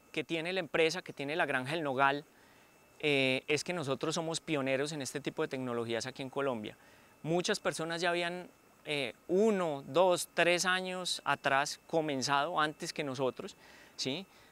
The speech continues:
Pero no, digamos que no habían hecho las cosas al derecho, ¿sí? Y no habían comenzado como nosotros comenzamos, eh, con el manejo de la asesoría de los expertos internacionales,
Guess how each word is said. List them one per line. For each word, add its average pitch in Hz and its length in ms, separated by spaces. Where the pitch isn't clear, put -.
Pero 151 260
no, 160 800
digamos 143 400
que 165 140
no 143 180
habían 165 320
hecho 175 300
las 160 180
cosas 147 320
al 160 120
derecho, 165 440
¿sí? - 240
Y 160 160
no 147 180
habían 151 220
comenzado 139 600
como 139 220
nosotros 127 400
comenzamos, 123 720
eh, 123 180
con 131 180
el 120 120
manejo 120 500
de 123 360
la 131 80
asesoría 123 540
de 139 80
los 120 140
expertos 117 520
internacionales, 147 1160